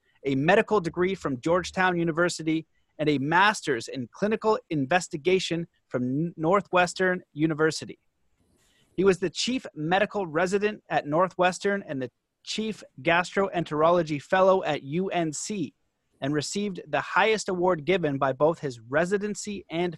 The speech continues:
fellowship. He also completed an epidemiology fellowship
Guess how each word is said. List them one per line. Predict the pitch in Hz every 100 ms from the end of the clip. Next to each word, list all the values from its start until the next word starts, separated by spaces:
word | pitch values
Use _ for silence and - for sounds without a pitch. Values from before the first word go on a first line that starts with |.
| _
fellowship. | 180 190 139 - 117 _ _ _ _ _ _ _ _ _ _ _ _ _ -
He | 160
also | 165 226 233 196 185
completed | 175 156 190 190 185 180
an | 143 139 _ 170
epidemiology | 156 156 196 185 180 196 208 175 190
fellowship | - 196 190 - 196 -